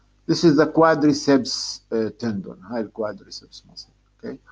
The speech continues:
And this is called patellar tendon. If you hit here, you stretch this muscle. If you stretch this muscle, what is found inside this muscle is muscle spindle.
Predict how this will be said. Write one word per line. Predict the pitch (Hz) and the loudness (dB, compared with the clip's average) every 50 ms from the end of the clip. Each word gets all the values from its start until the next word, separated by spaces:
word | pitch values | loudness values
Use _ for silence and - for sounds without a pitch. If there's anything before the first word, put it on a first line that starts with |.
| - _ _ - _ _ _ _ - | -20 _ _ -20 _ _ _ _ -8
And | 127 123 | -2 0
this | 143 147 147 | 0 -2 0
is | |
called | - - 147 139 113 | 2 4 4 4 4
patellar | 135 135 131 - - 156 160 151 131 120 - | 4 0 0 2 2 4 4 6 4 2 0
tendon. | - - 107 95 92 - 120 - - _ - | -2 -8 -8 -8 -8 -10 -14 -18 -20 _ -16
If | - - | -4 2
you | 131 139 135 | 4 4 4
hit | 117 143 185 180 - - | 4 2 0 0 -2 -8
here, | - - 160 151 135 110 101 90 - - _ _ _ _ _ _ _ _ _ _ _ _ _ _ _ _ _ _ _ _ _ _ _ _ _ _ _ _ _ _ _ _ _ _ _ _ _ _ _ _ _ _ _ _ _ _ _ _ _ _ _ _ _ _ _ - | -2 2 4 4 4 4 2 0 -4 -10 _ _ _ _ _ _ _ _ _ _ _ _ _ _ _ _ _ _ _ _ _ _ _ _ _ _ _ _ _ _ _ _ _ _ _ _ _ _ _ _ _ _ _ _ _ _ _ _ _ _ _ _ _ _ _ -6
you | 117 123 113 | -6 -6 -6
stretch | - - - 156 180 - - - | -6 -2 0 0 0 0 -2 -2
this | 135 131 139 - - - | 0 0 0 0 -2 -10
muscle. | 117 104 101 - - - _ _ _ _ _ _ | -10 -10 -10 -12 -18 -20 _ _ _ _ _ _
If | - - | -6 -2
you | 131 131 | -2 -2
stretch | 127 - 156 190 208 196 - | 0 0 -2 -2 -2 -2 -4
this | 151 160 151 156 - | -2 -2 -2 -2 -4
muscle, | 151 143 135 - - 123 113 | -8 -8 -8 -4 -2 -2 0
what | 123 139 135 147 | 0 0 0 -2
is | 143 127 - | -6 -6 -2
found | - 151 156 156 151 131 | 0 2 2 4 2 0
inside | 135 143 135 127 - 139 131 127 120 | 0 -2 -2 -2 0 0 0 2 0
this | 123 120 - - | -2 -4 -6 -8
muscle | 123 120 113 - 131 113 - | -10 -10 -6 -6 -8 -6 -4
is | - 131 127 123 | -4 -4 -4 -4
muscle | 131 139 139 139 - 151 151 | -4 -8 -8 -6 -6 -8 -8
spindle. | 147 - - 160 151 139 113 98 90 85 | -8 -10 -8 -6 -4 -2 0 0 0 0